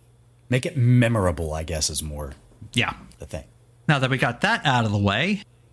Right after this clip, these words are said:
Speaker 2: I guess the things that you need to keep in mind with the techniques are fatigue, conditions, status. Fatigue is a kind of a hit point, but also it's a currency that you use to do techniques. If you are out of fatigue, you cannot use techniques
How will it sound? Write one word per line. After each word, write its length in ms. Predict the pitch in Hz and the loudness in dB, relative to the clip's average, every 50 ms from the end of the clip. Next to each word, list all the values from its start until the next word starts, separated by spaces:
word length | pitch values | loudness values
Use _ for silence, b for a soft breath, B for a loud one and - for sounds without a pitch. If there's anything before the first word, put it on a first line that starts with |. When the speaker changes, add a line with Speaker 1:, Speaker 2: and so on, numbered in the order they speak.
| _ _ _ _ _ | _ _ _ _ _
Speaker 2:
I 80 | 131 139 | 0 0
guess 220 | 139 143 131 - - - - _ - | 2 0 0 -2 -4 -12 -20 _ -2
the 200 | 139 123 123 131 | 0 2 2 2
things 280 | 131 - 170 160 156 147 | 2 0 0 0 2 0
that 140 | 147 139 - | 0 0 2
you 80 | 147 | 2
need 80 | 139 139 | 2 2
to 80 | 135 | 2
keep 160 | - - 143 135 | 0 0 2 4
in 80 | 120 | 4
mind 340 | 117 120 123 131 131 127 120 - | 4 6 4 4 4 2 0 0
with 520 | 117 107 113 113 127 156 170 - - - - _ - | 0 2 2 4 2 0 -2 -4 -8 -12 -14 _ -4
the 80 | - 185 | -2 0
techniques 460 | - - 190 185 - 202 214 - - - | 2 2 0 2 0 0 2 2 0 2
are 440 | - 123 113 117 117 110 101 - - | 4 4 6 6 4 4 2 -2 -6
fatigue, 600 | - - 147 - - 143 160 190 226 220 - - - - - - _ | -4 -4 -2 0 2 2 2 2 0 -2 -6 -12 -18 -20 -20 -8 _
conditions, 640 | - 151 127 143 135 - - 143 135 - - - | 2 2 4 4 4 2 2 2 2 0 -2 -2
status. 600 | - - - 113 98 98 90 92 - - - - - - - _ _ - | 0 2 2 2 2 0 0 0 0 0 0 -2 -4 -10 -18 _ _ -4
Fatigue 420 | - 143 - 170 165 165 160 - | -2 2 2 2 2 2 0 0
is 380 | - 131 127 127 123 117 113 - | 0 0 2 2 2 0 0 0
a 300 | 120 113 107 101 104 98 | 2 2 2 2 2 0
kind 180 | - - 127 | 0 0 0
of 60 | 113 | 2
a 60 | - 104 | 2 0
hit 180 | - 143 143 | 0 -2 2
point, 240 | - 170 185 185 - - - _ | 2 2 2 2 -2 -8 -14 _
but 160 | - 131 120 | 0 2 2
also 400 | 110 113 117 110 - 135 123 123 | 2 2 2 2 2 2 2 2
it's 240 | - 123 120 - - | 2 0 2 2 2
a 100 | 135 127 | 2 2
currency 480 | 120 - - 262 247 170 135 - - 101 | 2 2 2 2 2 2 2 0 2 2
that 180 | 98 98 - | 2 2 2
you 80 | - 110 | 2 2
use 220 | 107 110 117 110 - | 2 2 0 0 0
to 140 | - - 117 | 0 0 0
do 220 | 104 139 135 139 | 2 2 2 2
techniques. 760 | - - 143 - - - 123 101 - - - - - - B B B B B B | 2 0 -2 -2 -2 -2 -2 -2 -2 -2 0 0 0 0 B B B B B B
If 240 | 113 104 101 - - | -2 -2 0 0 2
you 80 | 110 104 | 2 4
are 100 | 98 98 | 4 4
out 160 | - 107 117 | 2 2 0
of 80 | 113 107 | 0 0
fatigue, 480 | - 120 107 - - 156 180 202 - - - | -2 -2 0 2 2 2 2 0 -2 -4 -2
you 80 | - - | -2 0
cannot 280 | - - 117 113 113 | 0 0 0 0 2
use 200 | 117 117 113 - | 2 2 2 2
techniques 560 | - - 127 - - 120 117 - - - - | 0 -2 -2 2 2 2 2 2 0 -2 -4